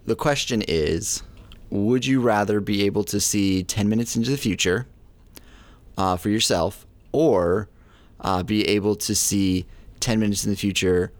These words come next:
for everyone else except you?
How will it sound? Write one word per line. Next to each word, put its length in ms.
for 400
everyone 340
else 280
except 480
you? 120